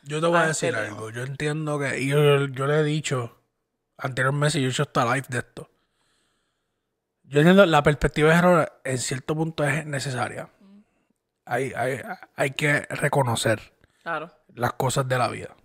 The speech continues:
Speaker 2: Ujú.
Speaker 1: Si tú no tienes conocimiento, es bien difícil tú poder tomar decisiones correctamente. Eh, la, la, la clave a la vida es tener conocimiento, ¿verdad? Um, yo entiendo que la perspectiva de género es importante,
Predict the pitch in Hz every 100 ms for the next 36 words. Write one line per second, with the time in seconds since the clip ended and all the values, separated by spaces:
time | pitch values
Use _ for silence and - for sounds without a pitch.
0 | _ 190 220 _ - - 139 139 139 156
1 | 156 160 160 - 160 156 - 156 160 156
2 | - 139 113 131 143 156 165 165 160 147
3 | - 131 139 147 160 160 - - - -
4 | - _ _ _ _ _ _ _ - 151
5 | 143 147 151 160 156 127 120 131 123 104
6 | - - _ _ _ _ _ _ _ _
7 | - 117 113 120 120 123 120 123 120 135
8 | 156 170 170 175 160 143 - 123 123 -
9 | 127 - 120 117 - - _ _ _ _
10 | - 120 123 - - - - - _ _
11 | _ _ _ _ _ _ - 139 131 120
12 | 107 - _ _ _ _ 139 160 165 185
13 | 190 190 160 156 139 139 - 143 165 165
14 | 170 160 151 156 139 160 202 240 240